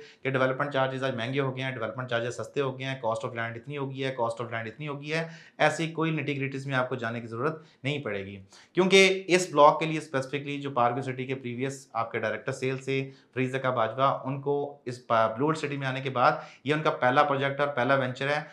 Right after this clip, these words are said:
तो उम्मीद करते हैं कि जैसा कि फरीद जका बाजवा ने previously पार्क सिटी को कहाँ अट्ठाईस उनतीस लाख का प्लॉट था और कहाँ आज आपका एक करोड़ बीस, एक करोड़ तीस लाख का प्लॉट है, इस रीच पे पहुंचाया है, इसी तरह ब्लू वर्ल्ड सिटी के लेजेंड एनक्लेव को भी इसी तरह तरक्की मिलेगी, उम्मीद की जा सकती है।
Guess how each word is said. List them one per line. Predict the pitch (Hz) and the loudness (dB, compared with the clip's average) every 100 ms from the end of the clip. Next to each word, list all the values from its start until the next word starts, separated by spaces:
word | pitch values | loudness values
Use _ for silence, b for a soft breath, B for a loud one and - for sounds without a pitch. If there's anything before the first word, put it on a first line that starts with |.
| B - | B -4
तो | |
उम्मीद | 139 151 170 | 0 2 2
करते | 160 139 160 | 2 0 -2
हैं | 156 | 0
कि | |
जैसा | 131 127 156 | -2 0 0
कि | 156 147 156 160 135 | 0 -2 -4 -8 -6
फरीद | 135 | -4
जका | 139 131 | -2 0
बाजवा | 127 107 117 135 | 2 0 0 -4
ने | 135 127 | -6 -6
previously | 120 135 131 | -6 -6 -6
पार्क | 123 120 135 | -2 -2 -2
सिटी | 123 127 127 | -6 -8 -2
को | 147 160 B B _ | -2 -2 B B _
कहाँ | 147 165 | 6 6
अट्ठाईस | 160 147 147 | 6 4 2
उनतीस | 147 147 147 | -2 -2 0
लाख | 143 | 2
का | 143 | 2
प्लॉट | 135 135 135 | 2 2 2
था | 139 | -2
और | |
कहाँ | 135 127 127 | 0 2 2
आज | 123 | 0
आपका | 123 127 | -2 -4
एक | 123 | -4
करोड़ | 131 | -6
बीस, | 120 117 120 | -6 -8 -8
एक | 127 | -10
करोड़ | 123 | -10
तीस | 120 139 | -6 -2
लाख | 135 | -2
का | |
प्लॉट | 139 117 117 143 | 0 -2 0 0
है, | 160 B B _ - | -2 B B _ 2
इस | 180 180 | 2 2
रीच | 143 156 160 | -2 -2 -4
पे | |
पहुंचाया | 151 131 127 127 139 | -4 -2 2 4 4
है, | 147 - | 2 -2
इसी | 123 143 | -8 -2
तरह | 147 | 0
ब्लू | 143 139 | 0 -2
वर्ल्ड | 143 135 | -2 -4
सिटी | 123 123 | -8 -6
के | 123 | -4
लेजेंड | 110 131 127 | -4 -4 -6
एनक्लेव | 123 117 | -6 -6
को | 139 165 B B _ | -4 -4 B B _
भी | 156 | -2
इसी | 156 147 156 | -2 -4 -6
तरह | 147 147 | 0 0
तरक्की | 143 117 - 139 139 | 2 -2 -4 -8 -8
मिलेगी, | 117 131 143 151 156 - | -4 -4 -4 -6 -10 -8
उम्मीद | 127 151 | -6 -4
की | 139 | -4
जा | 123 117 | -2 -2
सकती | 131 147 | -4 -6
है। | 151 170 | -4 -4